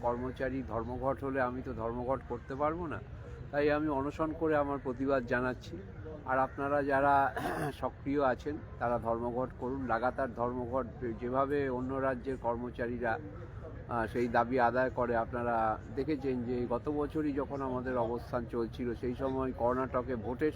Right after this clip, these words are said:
সময় সেখানকার কর্মচারীরা ঐক্যবদ্ধ হয়ে তারা, আহ, ধর্মঘট, লাগাতার ধর্মঘট ডেকেছিলেন এবং একদিনের মধ্যে সেই সরকার, আহ, এটা মিটিয়ে নেয়। এবং আমরা যে কথা বারবারই বলছি যে আমাদের দাবিগুলো হচ্ছে সব, সবকটাই সামাজিক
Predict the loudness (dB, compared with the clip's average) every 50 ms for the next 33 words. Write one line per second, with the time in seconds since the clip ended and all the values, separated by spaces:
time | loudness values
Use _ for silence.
0 | 0 -2 -2 0 0 -2 -2 -4 -8 -10 -12 -12 -14 -14 -14 -12 -12 -10 -6 -4
1 | 2 2 2 2 4 2 0 0 2 2 2 2 2 0 -2 -2 0 0 0 2
2 | 2 2 2 0 -2 -2 0 2 4 4 2 2 2 2 4 4 6 6 4 4
3 | 4 4 2 4 4 4 4 4 4 2 0 -4 -8 -10 -8 -8 -8 -6 -4 -4
4 | -4 -2 -4 -4 -2 0 0 0 0 0 0 2 2 0 0 0 -2 -4 -2 -2
5 | -2 -2 -2 -2 -2 -2 0 0 0 -2 -4 -4 -4 -4 -4 -4 -6 -4 -4 -4
6 | -4 -2 0 0 0 0 -4 -8 -10 -14 -14 -12 -12 -12 -14 -14 -14 -6 0 2
7 | 2 2 4 2 4 4 4 4 2 2 0 -2 -2 -2 -4 -2 0 0 0 0
8 | 2 0 0 0 0 0 2 2 2 2 0 -4 -8 -8 -6 -4 -2 0 0 0
9 | 0 0 0 0 -2 -2 -4 -4 -4 -2 -4 -2 -2 -4 -4 -2 0 0 0 0
10 | -2 -4 -8 -8 -10 -10 -6 -2 -2 0 2 2 0 2 2 0 0 0 0 -2
11 | -2 -2 -2 -2 0 2 4 4 4 2 2 2 2 2 0 0 -2 -2 -2 -4
12 | -6 -2 2 2 2 2 2 -2 -4 -4 -4 -2 0 0 0 0 0 -4 -2 -2
13 | 0 2 2 2 0 0 -2 -6 -8 -6 -4 -6 -6 -6 -6 -6 -6 -6 -6 -4
14 | -4 -4 -2 0 0 -2 0 0 0 0 0 -2 -2 -4 -6 -6